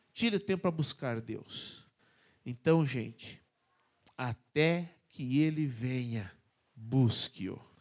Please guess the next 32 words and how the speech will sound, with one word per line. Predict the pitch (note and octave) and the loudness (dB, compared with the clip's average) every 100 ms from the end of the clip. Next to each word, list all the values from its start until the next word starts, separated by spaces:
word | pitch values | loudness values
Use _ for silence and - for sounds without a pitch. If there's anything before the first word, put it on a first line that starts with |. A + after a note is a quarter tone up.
| _ - - | _ -20 -8
Até | A#2+ A2+ _ C#3+ D#3 F3+ F3 | -6 -6 _ 4 6 6 2
que | E3 _ C#3 | -4 _ -4
o | |
Senhor | A#2 C#3 A#2 B2 C#3+ C#3+ | -2 -2 0 0 2 2
venha, | C3 F#2+ G2+ A#2 A#2+ A#2+ A2 G2+ - _ _ _ _ | 0 -4 -2 0 0 -2 -6 -8 -14 _ _ _ _
busque | - G2 G2 D3+ C#3 - | -20 -8 6 8 8 2
o | A2 | -6
Senhor | - G#2+ G#2 | -4 -4 -4
Jesus. | A2 G2+ F2 - - - _ _ | -6 -8 -10 -10 -12 -16 _ _
Busque | - G#2+ D3+ F#3 - - B2 - - | -20 2 6 6 6 0 -8 -8 -14
compreender | - D#3 C#3 D3 B2+ C#3+ | 0 0 0 -4 0 2
a | C3+ | 2
palavra, | - C3 A#2+ A2 A2 A#2 - | 0 -4 -4 -6 -8 -12 -4
estude | C#3+ - - _ G3+ F#3+ C3+ | 2 2 0 _ -4 -2 -4
a | |
palavra, | A#2 A#2+ D#2 - - - _ _ _ _ | -6 -8 -12 -14 -20 -20 _ _ _ _
até | A2+ G#2+ - A2+ A#2+ - _ _ | -14 -12 -6 -6 -6 -12 _ _
que | B2 G2+ | -8 -6
ele | G#2 G2 F#2+ - _ | -6 -8 -14 -18 _
venha. | E2 E2 - - _ _ _ _ _ _ _ - _ _ - | -16 -16 -16 -20 _ _ _ _ _ _ _ -20 _ _ -8
E | |
era | B2+ A#2+ | -4 -2
isso | G#2+ | -4
que | - | -6
eu | |
tinha | G#2+ A2+ | -10 -10
pra | - | -10
falar | - G#2 | -10 -10
pra | - | -10
vocês | A2 - G#2 | -10 -8 -6
essa | G2 G2+ | -6 -8
manhã. | G#2 A2 C3 | -8 -6 -6